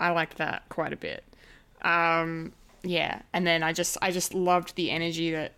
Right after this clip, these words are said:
that younger Barry brought to the story and his curiosity and, and all of that. And, um, yeah,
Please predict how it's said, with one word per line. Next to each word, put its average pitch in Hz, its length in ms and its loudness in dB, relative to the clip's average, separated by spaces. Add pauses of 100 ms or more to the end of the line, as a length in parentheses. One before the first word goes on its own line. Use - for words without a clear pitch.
that - 140 -10
younger 156 280 -6
Barry 151 320 -2
brought 156 380 -4 (240)
to 170 120 -4
the 160 100 -4
story 170 600 0
and 156 200 -6
his 160 220 -6
curiosity 160 840 -6
and, 151 240 -10 (800)
and 165 200 -4
all 160 140 0
of 156 120 -6
that. 156 320 -2
And, 160 260 -8
um, 160 340 -6 (360)
yeah, 175 300 -2